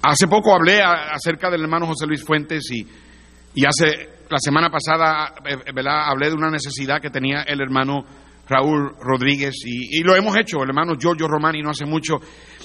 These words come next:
Esto-, estos siervos me llaman a veces, o yo los llamo a ellos, yo me mantengo en contacto, les digo, "Llámame cuando tengas una necesidad, que tengas que orar o algo así". Y el hermano,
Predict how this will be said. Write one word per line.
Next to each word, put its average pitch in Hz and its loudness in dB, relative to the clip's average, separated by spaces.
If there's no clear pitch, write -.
Esto-, 190 0
estos 226 0
siervos 208 2
me 170 -2
llaman 180 2
a 165 -2
veces, 156 -4
o 151 0
yo 160 -2
los 202 -4
llamo 208 -2
a 220 -2
ellos, 165 -2
yo 185 0
me 208 -2
mantengo 180 -2
en 175 -12
contacto, 165 -2
les 156 -4
digo, 151 -6
"Llámame 185 2
cuando 147 -4
tengas 165 -6
una 170 -4
necesidad, 135 -4
que 127 -10
tengas 135 -6
que - -10
orar 135 0
o 131 -2
algo 127 -2
así". - -8
Y 175 -8
el 196 -4
hermano, 202 -4